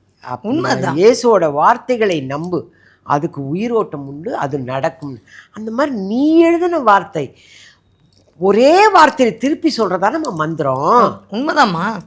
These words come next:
Speaker 1: இல்ல, நீங்க ரீம், நீங்க
Speaker 2: நீங்க
Speaker 1: எல்லாமே திருப்பி,
Speaker 2: திருப்பி,
Speaker 1: திருப்பி,
Speaker 2: திருப்பி,
Speaker 1: திருப்பி
Speaker 2: திருப்பி
Speaker 1: சொல்லும்
Speaker 2: ரிப்பீட்
Speaker 1: போது
Speaker 2: ஆகும்போது அதுக்கு நடக்கும் அது.
Speaker 1: மந்திரம். அந்த மாதிரி நீ எழுது. ஏன் எழுத சொல்றேன்னா, எழுத்துக்கும் இந்த ஃபிங்கருக்கும் கனெக்ஷன்
Speaker 2: கனெக்ட் இருக்கு, உண்மை.
Speaker 1: கனெக்ட்.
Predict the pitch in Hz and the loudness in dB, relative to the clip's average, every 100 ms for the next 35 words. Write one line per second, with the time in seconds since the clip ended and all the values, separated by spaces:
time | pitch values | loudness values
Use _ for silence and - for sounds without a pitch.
0 | - 180 214 269 180 170 147 117 165 208 | -6 0 2 2 2 0 0 -2 -4 -2
1 | 226 233 233 233 196 180 160 196 196 - | -2 -2 -4 -4 -4 -2 0 -2 -4 -6
2 | _ - - 170 180 247 277 320 254 285 | _ -20 -2 0 4 4 4 4 4 2
3 | - 480 427 415 370 320 330 311 220 294 | 0 0 0 0 -2 0 -2 -2 -2 -2
4 | 311 302 - 240 262 247 302 277 240 220 | -2 -4 -4 -4 -2 -2 -2 2 2 2
5 | 233 311 - 233 214 214 196 196 175 151 | -4 -6 -8 -8 -4 -4 0 0 0 0
6 | 165 220 - - - 269 269 285 320 262 | 2 0 -4 -20 -14 -10 -6 -2 0 -2
7 | 165 214 302 349 226 151 - _ _ _ | -2 0 2 2 2 -2 -4 _ _ _
8 | - 202 294 339 349 254 233 247 233 180 | -6 4 6 6 6 6 4 4 0 0
9 | 160 156 135 139 156 233 - _ _ _ | -6 -6 -10 -8 -8 -8 -12 _ _ _
10 | 151 190 269 320 - - - 226 269 - | 2 4 4 0 -8 -10 -8 -8 -8 -6
11 | 180 226 269 247 190 160 _ 196 208 233 | -6 -4 -4 -4 -4 -12 _ -10 -4 -2
12 | 208 165 151 165 233 240 _ _ 156 185 | -4 -6 -10 -10 -10 -12 _ _ -12 -8
13 | 208 208 254 247 214 214 165 175 214 175 | -2 -2 -2 -6 -8 -8 -12 -10 -8 -8
14 | - _ _ _ _ _ _ 156 185 - | -10 _ _ _ _ _ _ -8 -8 -8